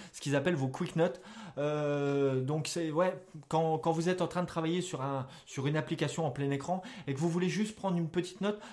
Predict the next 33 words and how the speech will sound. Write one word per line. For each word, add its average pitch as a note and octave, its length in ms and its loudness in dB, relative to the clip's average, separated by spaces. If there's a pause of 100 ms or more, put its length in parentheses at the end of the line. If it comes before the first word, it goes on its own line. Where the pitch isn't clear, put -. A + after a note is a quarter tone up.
franchement G3 440 0
ça F#3+ 160 -2
peut, E3 360 0
ça D3 160 -4
peut F#3 200 -2
être F3+ 200 0
une, C#3+ 500 -2 (180)
une C#3+ 260 -2
bonne F3 280 2
petite F3+ 380 -2
nouveauté. D3+ 420 0 (1400)
Euh, G3 840 6 (140)
alors, E3 500 2
euh, D3+ 340 4 (100)
on D#3+ 100 2
va, F3 340 6
on D#3 60 2
va E3 180 4
passer F3 280 2
assez F#3+ 240 2
vite G3 180 0
sur F#3 160 -2
les E3+ 140 4
dernières F3 280 2
nouveautés F3 360 2
parce E3 160 0
que E3+ 100 0 (380)
c'est, E3+ 260 0
c'est, E3 260 0
c'est - 280 -2
des D#3 160 2
choses F3+ 320 2
qui, D3 280 -4